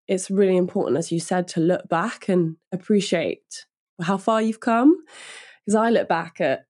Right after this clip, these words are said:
I even look back at my trip or the trips I've done and kind of how my journey's evolved. And I'm like, "Gosh," and, you know, at the time when I did that Morocco trip, I never thought it would have such a big impact on me, or I'd never thought it'd lead me to where I am now.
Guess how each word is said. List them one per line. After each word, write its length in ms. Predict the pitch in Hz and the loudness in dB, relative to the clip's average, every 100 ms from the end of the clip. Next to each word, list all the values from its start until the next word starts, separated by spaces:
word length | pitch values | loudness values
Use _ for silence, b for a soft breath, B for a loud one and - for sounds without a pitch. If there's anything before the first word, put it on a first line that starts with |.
| 208 | -2
I 120 | 208 | 0
even 140 | 185 | 2
look 140 | 175 - | 2 0
back 140 | 160 | -6
at 60 | - | -8
my 100 | 151 | -8
trip 280 | - 180 170 | -2 -4 -2
or 200 | 156 151 | -2 0
the 80 | - | -2
trips 280 | - 185 - | -4 -4 -4
I've 140 | 165 165 | -6 -2
done 240 | 170 160 | 0 2
and 80 | 160 | 0
kind 120 | 175 | -2
of 80 | 170 | -4
how 400 | - 170 160 160 | -4 -2 0 0
my 180 | 160 165 | 0 0
journey's 400 | 165 160 165 165 | -2 -4 -4 -6
evolved. 360 | 160 156 151 | -4 -2 -2
And 80 | 147 | -2
I'm 120 | 156 160 | 0 0
like, 180 | 143 - _ | -2 -8 _
"Gosh," 320 | 214 151 131 - _ _ - | -4 -2 -6 -16 _ _ -4
and, 120 | 190 | 0
you 80 | 220 | 2
know, 260 | 143 151 165 B B B B _ _ _ - | 2 0 -4 B B B B _ _ _ -10
at 140 | 196 190 | -6 -4
the 40 | |
time 380 | 185 214 208 190 | -2 0 2 4
when 100 | 180 | 4
I 100 | 175 | 2
did 360 | 170 196 170 - _ _ _ _ | 2 0 0 -8 _ _ _ _
that 220 | 185 175 | -2 0
Morocco 280 | 160 190 190 | 0 -2 -2
trip, 200 | 185 180 | -6 -2
I 80 | 180 | 2
never 280 | 208 202 185 | 4 4 0
thought 200 | 190 202 | -2 -2
it 40 | |
would 100 | 190 | -2
have 180 | - 190 | -2 -6
such 180 | - - | -6 -4
a 20 | |
big 160 | 208 208 | -2 0
impact 380 | 220 226 - 233 | 0 -4 -6 0
on 120 | 226 | 2
me, 260 | 254 294 | 4 4
or 120 | 294 208 | 4 0
I'd 140 | 175 | 2
never 220 | 196 185 | 2 0
thought 180 | 190 - | 0 0
it'd 200 | 139 - | -2 2
lead 240 | 190 196 | 2 4
me 140 | 180 156 | 2 0
to 140 | - | 0
where 100 | 170 | 0
I 60 | 165 | 0
am 160 | 160 165 | 0 2
now. 440 | 170 135 120 170 | 2 0 -2 -4